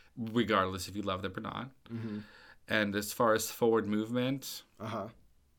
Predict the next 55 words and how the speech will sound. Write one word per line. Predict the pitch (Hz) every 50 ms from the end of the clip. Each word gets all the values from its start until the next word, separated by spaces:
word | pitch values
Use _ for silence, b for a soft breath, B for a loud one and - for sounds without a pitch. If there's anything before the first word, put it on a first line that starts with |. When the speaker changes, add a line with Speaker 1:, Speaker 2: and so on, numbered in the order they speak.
| _ -
Speaker 1:
it | 117 110
is | 107 104 104
what | 113 117
it | 117 120 123
is, | 139 131 113 - - 95 98
you | 98 92
know? | 92 90 90 92 107 113 123 - -
It, | 110 104 95 - - _ _ -
if | - 113 - -
you're | - 107
moving | 101 101 104 101 117 117
forward, | - - 113 101 101 101 101 113 117 120 120 - - - _ _ _ _
I | - 110
loved | 104 101 101 101 92 98
you | 107 110
as | 110 107 107
a | 113 107
drug | 98 - 113 104 101
addict. | 101 101 101 101 110 123 123 - -
I | 110
want | 98 98 101 90
you | 113
to | 101 98
get | 107 101 104 -
better. | 123 127 123 104 98 101 113 131 - b b b b b b b
I | 110 107
see | 101 - - - 123 117 117
the | 113 104
light | 101 101 107 113
at | 113 113
the | - 110
end | 107 101
of | 101 95
the | 101
tunnel, | 101 - - 165 175 139 107 101 98 107 127 135 131 - -
Speaker 2:
Uh-huh. | 107 98 104 95
Speaker 1:
and | 117 107
I'm | 104 107
attracted | 110 107 - - 139 131 139 - - - 110 110 110
to | - 107
the | 110 107
fact | - - 113 110 110 -
that | -
you're | - 107
taking | 107 - - 113 110 - 110 107
these | 104 101 98
big | - - 110 104 104 98 95 101 95 b b b b b b b
steps | b - - - 120 95 - - -
forward. | - - 143 143 123 107 104 104 - -
I | 120 113
mean, | 117 110 107 101 95 95
they'd | 139 160 156
have | 131 135 127 - -
to | - 107
be | 90 90 110 107 101 95 92 90 90 87 87